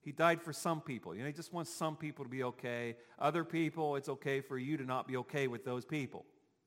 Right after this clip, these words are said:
Or did he say he died for all people? He died for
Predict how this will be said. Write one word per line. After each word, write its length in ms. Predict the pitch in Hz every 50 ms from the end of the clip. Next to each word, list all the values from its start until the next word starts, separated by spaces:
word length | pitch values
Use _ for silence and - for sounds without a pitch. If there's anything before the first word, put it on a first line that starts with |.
| _ _ _ _ _ _ _ _ _ _ _ _ _ _ _ _ _ _ _ _ _ _ _ _ _ _ _ _ _ _ _ _ _ -
Or 140 | 135 139
did 120 | 143 160 170
he 100 | 175 170
say 260 | 170 - 175 175 165
he 120 | 165 180
died 380 | 165 170 160 156 151 151 156 151
for 360 | - 160 143 139 139 135 127 - - - - _ _ _ _ _ _ -
all 800 | 175 190 214 214 208 196 175 151 135 120 107 101 98 - - - - - _ _ _ _
people? 480 | - 151 143 131 - - - - - 104 - _ _ _ _ _ _
He 120 | - 139 147
died 360 | 127 156 151 156 165 165 135
for 200 | 127 156 -